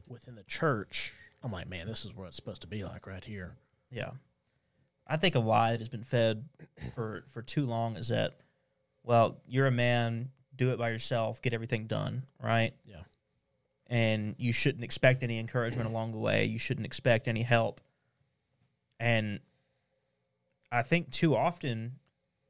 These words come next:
Speaker 2: you know, American Christians,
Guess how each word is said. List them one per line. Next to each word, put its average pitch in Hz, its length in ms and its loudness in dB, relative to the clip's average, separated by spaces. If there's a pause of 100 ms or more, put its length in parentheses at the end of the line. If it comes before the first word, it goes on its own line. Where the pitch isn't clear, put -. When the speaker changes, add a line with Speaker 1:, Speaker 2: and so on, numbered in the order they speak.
(960)
Speaker 2:
you 123 100 0
know, 110 340 -4
American 127 520 2
Christians, 151 640 2